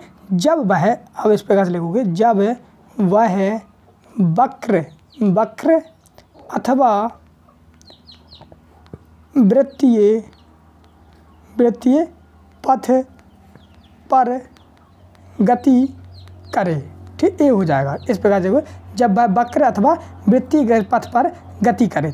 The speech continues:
तब होगी, ठीक। फिर दू-, ऑप्शन में कहा है एक घन का द्रव्यमान कहाँ पर संगे-, संकेंद्रित होता है? तो आप लोग हुए उसके, उसके ज्यामितीय केंद्र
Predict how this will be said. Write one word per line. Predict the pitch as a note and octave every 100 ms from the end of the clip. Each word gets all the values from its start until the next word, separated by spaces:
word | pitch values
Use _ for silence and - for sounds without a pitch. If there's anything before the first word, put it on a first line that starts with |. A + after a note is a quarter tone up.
| -
तब | B3+
होगी, | E3+ C#3+
ठीक। | C#3 D#4+ D#4+ - -
फिर | G3
दू-, | F3 G3 G3+
ऑप्शन | A#3+ A#3 A#3+
में | B3
कहा | G#3+
है | A#3 D4 - - _ _ D4
एक | D#4+ B3
घन | F#3 A3+ C#4+
का | A#3+
द्रव्यमान | F#3+ A3+ A3 B3+ A#3+
कहाँ | A3 B3+
पर | -
संगे-, | G3+ B3 A3 G3 B3 A#3+ - - -
संकेंद्रित | - C#4 B3+ B3+ A#3+ E4 E4
होता | G#3+ F#3+ G3
है? | G3 D#3 - _
तो | A3+
आप | A#3
लोग | A#3
हुए | G3 C4+ E4 - _ _
उसके, | - D#4 - - - - G#3+ A#3 - _ _ _ _ _ _ _ _ _ - -
उसके | - A#3+ B3 B3 A3 A#3+ B3+ _ _ _ _ _
ज्यामितीय | A3 E3+ A#3+ C4 A#3 G#3 A3+ - _ _ _ _ _ _ _ _ - G#3 C4 - A#3 G3+ G3+ A#3 B3 _ _ _ _ _ _ _ _ _ -
केंद्र | C#4+ B3+ G3 G3+ A#3